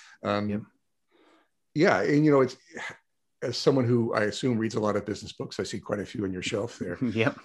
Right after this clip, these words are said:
Speaker 1: How frustrating is it to, to buy a business book and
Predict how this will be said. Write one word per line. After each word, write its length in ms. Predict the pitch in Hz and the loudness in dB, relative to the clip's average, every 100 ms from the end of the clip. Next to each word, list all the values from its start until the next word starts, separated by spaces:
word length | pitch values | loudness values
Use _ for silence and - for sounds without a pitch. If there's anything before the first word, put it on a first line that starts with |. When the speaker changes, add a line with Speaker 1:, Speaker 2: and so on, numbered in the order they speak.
| _ _ _ | _ _ _
Speaker 1:
How 220 | - 170 | 0 2
frustrating 560 | 202 - 180 - 143 127 | 4 4 2 4 2 2
is 140 | 117 | 0
it 180 | 113 - | -2 -6
to, 280 | - 131 120 - - | -2 0 0 -6 -4
to 100 | 123 | 0
buy 240 | 120 123 | 4 4
a 60 | 131 | 6
business 340 | 143 135 123 | 4 2 -2
book 340 | - 101 - - - | -2 -4 -4 -8 -6
and 280 | 113 117 | -4 -6